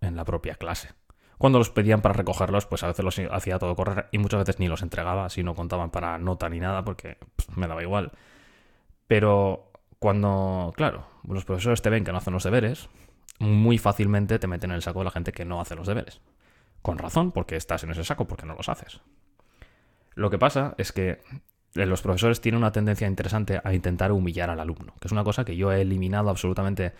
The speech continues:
de mi vocabulario, porque creo que es,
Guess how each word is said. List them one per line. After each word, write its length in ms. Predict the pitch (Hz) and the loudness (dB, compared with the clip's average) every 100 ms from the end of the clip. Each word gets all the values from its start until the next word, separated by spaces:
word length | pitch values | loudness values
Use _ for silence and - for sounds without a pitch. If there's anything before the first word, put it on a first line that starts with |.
| - - - | -18 -20 -10
de 240 | 101 98 92 | -2 2 4
mi 180 | 95 92 | 4 2
vocabulario, 720 | 92 87 90 90 92 104 120 | 0 0 0 0 0 0 -2
porque 260 | 101 - | -4 -2
creo 260 | - 98 95 | 0 2 2
que 340 | 87 85 - - | 0 -2 -6 -4
es, 380 | 95 - - | -4 -4 -10